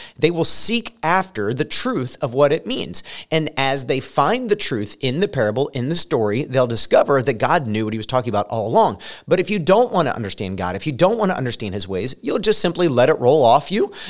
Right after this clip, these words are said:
You'll let it bounce right off you, and you'll move on about life. So in other words, anybody who wants to discover the truth will be able to find it, but those who don't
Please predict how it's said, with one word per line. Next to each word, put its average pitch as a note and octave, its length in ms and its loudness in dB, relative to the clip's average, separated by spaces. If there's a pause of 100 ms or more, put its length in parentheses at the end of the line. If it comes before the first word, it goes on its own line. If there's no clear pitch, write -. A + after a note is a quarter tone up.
You'll C3 140 2
let B2+ 120 4
it G#2 140 0
bounce B2 260 2
right A#2+ 120 2
off G#2 220 2
you, F3 140 2
and A#2+ 140 -4
you'll D3+ 100 2
move D#3 220 0
on G2+ 160 -2
about B2+ 240 0
life. - 280 -2
So E3 160 0
in D3+ 80 0
other C4+ 140 4
words, C#3+ 260 2
anybody F3+ 300 0
who D#3 120 0
wants D#3 280 0
to D#3 120 -8
discover C#3 460 2
the F#3+ 80 -6
truth A#2+ 360 -4
will C3 260 0
be F3 140 -2
able C#3 160 0
to A2 60 0
find F2 340 -6
it, - 80 -8
but C3 120 -6
those A#2+ 220 -2
who F#3+ 80 -4
don't - 320 -2